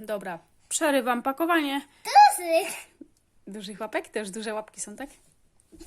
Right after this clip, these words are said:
Speaker 1: Nie są małe? Czy ty umiesz siedzieć normalnie?
Speaker 2: <laughs> Nie.
Speaker 1: Dobra, ja wycinam i odzywam się za chwilę. <laughs> W ten oto sposób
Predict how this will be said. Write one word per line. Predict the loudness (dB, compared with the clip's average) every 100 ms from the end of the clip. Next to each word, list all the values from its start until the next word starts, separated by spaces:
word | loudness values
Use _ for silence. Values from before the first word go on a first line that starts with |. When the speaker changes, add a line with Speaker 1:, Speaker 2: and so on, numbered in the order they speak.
| -20 _ _ -12
Speaker 1:
Nie | -8
są | -6
małe? | -8 -8 -10 -12 _ -20 _ _ -20 -20 _ _ _ _
Czy | -16 -6
ty | 2
umiesz | 2 2 -4 _ _ -12
siedzieć | -2 -2 0 -6 -6
normalnie? | -8 -4 -4 -4 -6 -8 -10 -14
Speaker 2:
<laughs> | -16 -14
Nie. | -14 -16 -20 -20 _ _ -20 -20 -20 -20 -20 -20 -20 -20 _
Speaker 1:
Dobra, | -10 -8 -10 -12
ja | -6 -4
wycinam | -4 -6 -4 -6 -6
i | -8
odzywam | -10 -8 -10 -10
się | -12
za | -16
chwilę. | -18 -18 -18 _ -20 -20 _ _ _ -20 -20 _ _ _ -6
<laughs> | -6 -4 -6 -2 -4 2 2 2 2 2 6 6 6 2 6
W |
ten | 6 8
oto | 8 6
sposób | 4 6 8 8 4